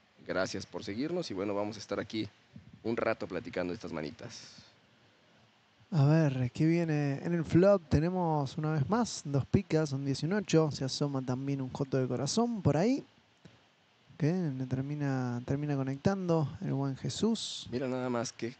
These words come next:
Speaker 1: qué mano trae Javier.
Speaker 2: Sí.
Speaker 1: Trae encaje, digo, trae open-ended y va flush draw.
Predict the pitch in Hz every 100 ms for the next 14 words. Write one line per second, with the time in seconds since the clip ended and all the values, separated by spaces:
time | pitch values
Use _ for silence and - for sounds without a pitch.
0 | - 131 131 123 123 117 110 101 - -
1 | - 139 208 165 - 180 - 151 - _
2 | _ - _ - 117 135 127 - 104 104
3 | - 143 135 113 127 135 - - 147 135
4 | 147 151 170 - _ _ _ 107 101 120
5 | - - 107 104 104 82 73